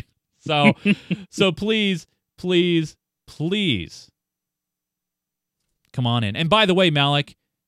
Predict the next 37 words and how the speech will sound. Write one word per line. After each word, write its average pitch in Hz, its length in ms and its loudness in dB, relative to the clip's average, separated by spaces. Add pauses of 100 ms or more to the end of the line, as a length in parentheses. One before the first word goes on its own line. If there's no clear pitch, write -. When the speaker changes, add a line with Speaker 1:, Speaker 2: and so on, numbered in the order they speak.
(400)
Speaker 1:
you 143 180 2
should 175 220 0
already 151 240 0
be 117 160 0
on 110 100 0
the 95 80 -6
list. - 420 -14 (240)
You 143 120 2
don't, 175 160 -4 (200)
I 156 60 -2
mean, 131 320 -2 (180)
you, 131 220 -8
you 139 120 -8
gotta 143 160 0
realize 113 340 -2
something, 80 380 -12
Malik. 58 260 -18 (320)
By 277 140 4
the 214 80 2
way, 170 180 -2 (260)
if 170 200 2
you 269 120 2
signed 233 400 0
up, 208 120 2 (160)
<laughs> 143 140 -18
here's 233 260 -2
the 196 80 -4
thing. 160 160 -2
If 156 140 -2
you 247 60 -2
signed 220 360 -2
up 220 100 -6
during 202 200 0
the 180 60 -2
month 165 340 -2
of 156 180 -4
May, 120 400 0